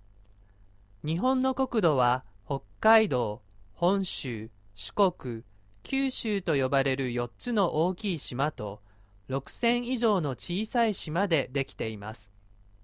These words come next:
全体の大きさはアメリカの二十五分の一、オーストラリアの二十一分の一ぐらいで、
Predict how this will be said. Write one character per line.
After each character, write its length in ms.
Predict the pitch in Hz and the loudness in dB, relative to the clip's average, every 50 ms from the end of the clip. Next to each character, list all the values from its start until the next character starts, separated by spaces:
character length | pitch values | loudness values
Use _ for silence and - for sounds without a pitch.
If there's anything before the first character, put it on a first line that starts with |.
| - - - - - - - - - - - - - - - - | -20 -20 -20 -20 -20 -20 -20 -20 -20 -20 -20 -20 -20 -20 -20 -18
全 320 | 127 123 147 156 196 233 220 | -6 -2 0 0 0 0 0
体 260 | - 226 226 226 226 | 2 2 2 4 2
の 220 | 220 220 220 - | 4 2 2 2
大 180 | - 175 190 196 | 2 2 2 0
き 60 | - - | -2 -4
さ 220 | - 208 190 185 | -2 2 2 6
は 260 | 185 180 175 180 180 - - - - | 6 6 6 4 2 -4 -18 -18 -6
ア 120 | - 131 135 | -4 -2 0
メ 120 | 147 170 | 0 0
リ 140 | 190 220 202 | 0 0 0
カ 140 | - 208 202 | 0 0 2
の 140 | 196 196 180 | 2 2 0
二 140 | 170 190 202 | 0 0 -2
十 240 | - 202 185 160 | -2 -2 -2 -2
五 160 | 131 120 113 117 | -2 -2 -4 -2
分 240 | 131 151 165 170 | -2 -2 -2 0
の 140 | 170 160 156 | 0 0 0
一、 440 | 151 135 - - - 143 139 147 - - - _ - - - _ _ - - _ _ _ - | -2 -4 -6 -8 -6 -6 -6 -8 -10 -14 -20 _ -20 -20 -20 _ _ -20 -20 _ _ _ 0
オ 180 | 156 185 226 | 2 4 4
ー 40 | 254 | 2
ス 100 | - - | 0 -2
ト 160 | - 262 269 | 0 2 2
ラ 120 | 269 269 269 | 4 4 2
リ 160 | 254 240 214 | 4 4 4
ア 120 | 185 160 | 4 4
の 100 | 139 127 | 2 0
二 200 | 123 151 202 226 | 0 0 0 0
十 200 | 196 202 170 143 | 0 -2 -2 -2
一 280 | 117 107 - - 160 151 | -2 -4 -6 -6 -6 -2
分 200 | 175 190 196 196 | -2 -2 0 0
の 140 | 196 190 185 | 0 0 -2
一 240 | 175 - - 208 | -2 -4 -6 -4
ぐ 120 | 190 214 208 | 0 2 4
ら 140 | 190 175 151 | 4 4 4
い 80 | 123 | 2
で、 260 | 104 110 107 110 117 | 0 -4 -6 -6 -6